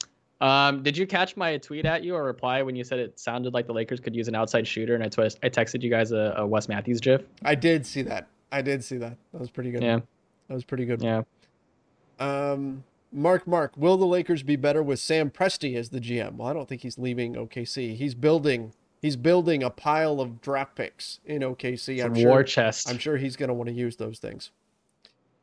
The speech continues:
Speaker 1: Well, we know LeBron likes him.
Speaker 2: Yeah, that's true. That's true. He said some positive things, right?
Speaker 1: Mm-hmm.
Speaker 2: All right. I'm not gonna even bother doing the Master Lock tonight because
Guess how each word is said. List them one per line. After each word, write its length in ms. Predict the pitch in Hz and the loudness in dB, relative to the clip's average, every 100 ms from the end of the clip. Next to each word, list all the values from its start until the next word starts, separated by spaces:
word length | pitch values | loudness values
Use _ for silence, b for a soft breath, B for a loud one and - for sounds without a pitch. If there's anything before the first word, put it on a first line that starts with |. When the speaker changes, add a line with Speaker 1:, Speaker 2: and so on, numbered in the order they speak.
| _ | _
Speaker 1:
Well, 120 | 139 | 6
we 100 | 160 | 8
know 140 | 226 214 | 8 6
LeBron 300 | 139 147 147 | 6 4 2
likes 260 | 117 127 | -2 -4
him. 240 | 101 104 110 _ - | -8 -14 -14 _ -4
Speaker 2:
Yeah, 200 | 180 226 - | -4 -4 -8
that's 180 | 196 | -12
true. 300 | - 151 165 147 _ _ _ _ | -6 -4 -4 -6 _ _ _ _
That's 160 | 117 - | -14 -10
true. 360 | - 208 175 - - | -4 -4 -4 -10 -14
He 80 | 127 | -12
said 240 | - 120 | -8 -10
some 120 | - | -10
positive 380 | 135 135 147 165 | -6 -4 -4 -4
things, 340 | 170 214 175 143 | -2 -2 -2 -2
right? 220 | 139 185 _ _ _ _ _ _ _ _ | -2 -4 _ _ _ _ _ _ _ _
Speaker 1:
Mm-hmm. 560 | 127 127 135 143 143 170 175 _ _ _ _ | -10 -8 -8 -8 -6 -8 -10 _ _ _ _
Speaker 2:
All 260 | 139 - 202 | 2 4 4
right. 380 | 139 120 120 - B B B _ - | 4 0 -2 -6 B B B _ -6
I'm 160 | 147 | -2
not 180 | 214 226 | 0 0
gonna 120 | 214 | 2
even 160 | 175 147 | 2 2
bother 260 | 143 139 135 | 2 2 0
doing 160 | 131 | -2
the 60 | 120 | -2
Master 320 | 123 156 - | -2 -4 -4
Lock 180 | 120 113 | -8 -8
tonight 300 | - 120 120 - | -8 -10 -10 -12
because 800 | 127 127 120 120 113 - - | -8 -2 0 -2 -6 -14 -14